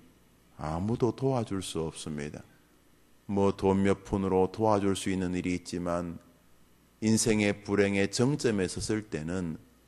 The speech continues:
돈도 명예도 권세도 아무것도 도울 수가 없습니다. 오늘 이 과부의 상황이 그렇습니다. 뭐 아들이 좀 아프고 이런 수준이 아니라 죽어버렸습니다.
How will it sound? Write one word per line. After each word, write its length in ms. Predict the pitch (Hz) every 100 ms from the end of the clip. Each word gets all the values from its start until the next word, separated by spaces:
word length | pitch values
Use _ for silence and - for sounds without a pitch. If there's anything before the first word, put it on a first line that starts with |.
| _ _ _
돈도 880 | - 90 110 120 117 120 123 120 - - _ _ -
명예도 680 | 90 95 104 113 117 104
권세도 880 | - 110 139 139 87 78 90 98 98 110 - _ _ _ _
아무것도 640 | - 95 131 143 160 -
도울 340 | 156 170 170 165
수가 400 | - 98 87 85
없습니다. 580 | 85 - 85 80 80 - - _ _ - _ _
오늘 280 | 104 90 82
이 160 | 85 80
과부의 560 | 82 80 80 82 80
상황이 500 | 80 80 78 78 78
그렇습니다. 760 | 78 - 76 - 76 78 80 - - _ _ _ _ _
뭐 160 | - 87
아들이 400 | - 110 107 104
좀 220 | 104 95 92
아프고 520 | 78 - - 123 117
이런 240 | 127 139
수준이 340 | 139 107 95 87
아니라 520 | 80 80 90 101 123 - _ _ _ _ _ -
죽어버렸습니다. 1000 | - 147 131 - 78 78 - 73 73